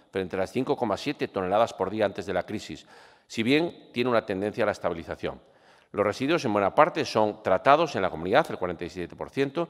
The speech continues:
y se envían a otras comunidades, Madrid, Aragón y Cantabria, para su tratamiento, un veintiséis por ciento para esterilización y un tres por ciento para incineración, manteniéndose, además, un stock del veinticuatro por ciento a espera de tratamiento,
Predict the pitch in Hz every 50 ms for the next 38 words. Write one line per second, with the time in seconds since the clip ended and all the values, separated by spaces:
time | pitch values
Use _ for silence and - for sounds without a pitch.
0 | - - - - - - - 110 - 120 107 113 190 202 147 110 104 - 101 -
1 | - 98 90 90 87 90 98 113 127 135 120 98 92 82 82 101 113 - - 95
2 | 90 87 98 95 95 - 92 87 85 - 117 117 127 139 131 - - 90 - 104
3 | - - 90 - 85 92 107 113 113 - 156 156 - - - - - - 107 107
4 | 110 104 98 101 - 113 101 - - 98 82 - 131 123 - 101 - - 82 -
5 | - 90 82 82 76 82 82 - 117 120 123 120 - - - - - - 107 104
6 | 95 107 95 - 95 85 - 107 - - - - 92 90 85 - 87 85 82 80
7 | 80 - 127 110 82 - - - - - - - 104 107 104 90 104 104 117 135
8 | 143 135 139 135 123 - - 90 92 113 151 165 - 123 104 98 - - 175 196
9 | - 107 104 95 90 95 87 - - - 131 - 151 - 110 90 - - 107 107
10 | - 135 131 - - 92 90 - - 107 101 92 - 101 90 - 92 104 127 117
11 | 95 - - 76